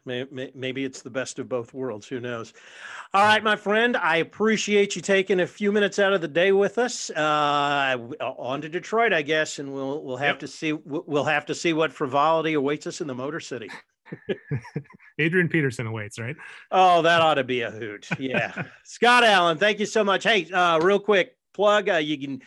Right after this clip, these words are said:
Speaker 1: see all, you can catch all of Scott's stuff, uh, Washington Post dot com, the Twitter handle, 'cause, uh, you're on Twitter there and you're posting updates regularly. Where can they reach you?
Speaker 2: At Scott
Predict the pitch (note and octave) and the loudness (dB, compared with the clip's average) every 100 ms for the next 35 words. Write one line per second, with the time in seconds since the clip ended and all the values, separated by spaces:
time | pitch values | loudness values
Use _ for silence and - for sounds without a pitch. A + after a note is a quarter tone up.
0 | - - - D3 C#3 F3 D3+ D3 C3+ E3 | -20 -20 -12 -4 -2 -2 -4 -12 -6 -4
1 | C#3 E3 F3+ - F#3 E3+ - F#3 F3+ - | -2 -2 -2 -4 -4 -4 -4 -4 -4 -6
2 | E3 C#3+ C#3+ E3 E3+ D#3 F3 D#3+ E3 C#3 | -8 -6 -4 -4 -6 -6 -6 -4 -4 -4
3 | E3 E3+ D#3 C3+ G3 G#3+ F#3 D#3+ C3 G#2+ | -2 -4 -4 -6 -2 0 0 -2 -6 -10
4 | - C3+ - - C3+ C3 B2+ B2+ B2+ C3+ | -14 -14 -14 -10 -8 -8 -8 -10 -12 -12
5 | B2 B2 - F#3+ F3 D#3+ D3+ C3+ C3+ C#3 | -12 -14 -10 -6 -4 -4 -4 -6 -10 -12
6 | - B2+ A#2+ B2 A2 C3 G#2+ G#2 G#2 G#2 | -12 -14 -14 -16 -16 -16 -16 -18 -20 -20
7 | G#2 C3 C3 B2 A2+ G#2 - - _ _ | -18 -16 -16 -16 -18 -20 -20 -20 _ _
8 | _ _ _ _ _ _ _ _ _ _ | _ _ _ _ _ _ _ _ _ _
9 | _ - _ _ - C#3+ C#3+ - - D#3+ | _ -20 _ _ -4 -2 -4 -8 -8 -4
10 | D3 | -2